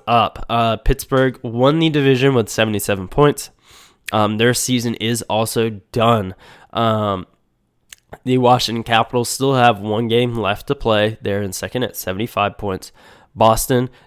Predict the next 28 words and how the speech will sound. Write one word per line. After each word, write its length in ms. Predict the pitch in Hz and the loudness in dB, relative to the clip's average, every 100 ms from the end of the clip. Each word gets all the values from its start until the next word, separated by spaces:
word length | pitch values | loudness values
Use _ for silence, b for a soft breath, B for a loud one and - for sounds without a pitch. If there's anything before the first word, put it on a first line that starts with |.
| - | -8
did 240 | 113 131 127 | 2 2 4
take 220 | 147 131 | 2 4
that 240 | 156 - | 2 4
third 220 | 156 160 | 2 2
spot 320 | - - 175 127 | 0 6 6 6
like 200 | 127 131 | 2 2
I 80 | |
thought 300 | 127 127 135 | 2 4 4
they 120 | 127 127 | 4 0
would. 440 | 113 131 120 101 | 2 2 2 2
Um, 280 | - 110 104 | -2 -2 -2
they 160 | 104 104 | -4 -2
are 60 | |
in 100 | 104 | -4
third 260 | 101 104 101 | -4 -6 -6
with 140 | 98 | -6
seventy-one 460 | - 135 135 127 120 | -2 0 2 0 0
points, 260 | - 113 - - | -2 -4 -6 -10
and 100 | 110 | -6
the 60 | |
New 240 | 110 113 127 | -4 -2 0
York 160 | 127 | -2
Islanders, 580 | - 110 117 113 107 104 B B B B | 0 0 2 0 0 -2 B B B B
uh, 420 | - 101 101 95 - _ | -2 2 2 0 -4 _
round 400 | 110 107 107 104 - | -6 -2 0 -2 -2
out 340 | 101 - 104 | -2 -4 -2
that 320 | 113 - _ | 0 0 _
four 340 | - 113 110 | -4 -2 -2